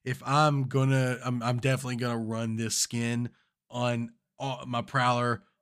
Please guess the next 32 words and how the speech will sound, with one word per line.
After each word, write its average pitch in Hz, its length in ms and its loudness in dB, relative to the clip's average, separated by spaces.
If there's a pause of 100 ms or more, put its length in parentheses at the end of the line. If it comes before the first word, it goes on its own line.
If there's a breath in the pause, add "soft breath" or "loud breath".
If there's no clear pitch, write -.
(200)
all 131 340 2
the 120 120 -4
time. 120 600 0 (380 soft breath)
Uh, 104 560 -2
on 143 120 6
my 135 100 4
car, 131 340 2
not 120 140 0
my 110 80 -4
Prowler, 107 400 -2 (260 loud breath)
my 113 80 -4
car 139 400 4
all 127 200 0
the 127 80 -4
time. 120 420 0 (280 loud breath)
Looks 117 280 -6
super 147 480 0
dope. 120 440 -2 (360 soft breath)
Um, 113 340 -2
and 139 140 0
then, 175 100 4
of 151 140 0
course, 139 340 2
some 135 160 2
of 127 60 -2
the 123 80 -4
cooler 131 320 -4
things 123 260 -4
that 117 80 -4
you 117 160 -6
can 120 140 -6
do 117 400 0